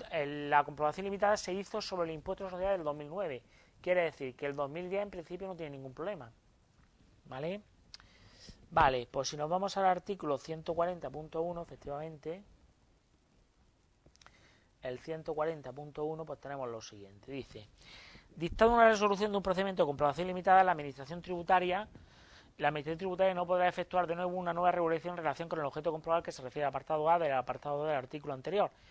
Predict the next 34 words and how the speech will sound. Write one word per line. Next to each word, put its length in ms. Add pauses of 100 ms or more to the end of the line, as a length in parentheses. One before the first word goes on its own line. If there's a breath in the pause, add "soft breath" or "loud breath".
(240 soft breath)
salvo 640 (100)
que 120
en 60
un 100
procedimiento 380
de 40
comprobación 260
limitada 380
o 100
inspección 560
posterior 400
se 120
descubran 420
nuevos 260
hechos 300 (460 soft breath)
o 80
circunstancias 760
que 120
resulten 500
de 60
actuaciones 380
distintas 300
a 20
las 80
realizadas 320
y 40
especificadas 640
en 100
dicha 240
resolución, 520 (300)
¿vale? 280 (580 soft breath)
Por 120
lo 80
tanto, 520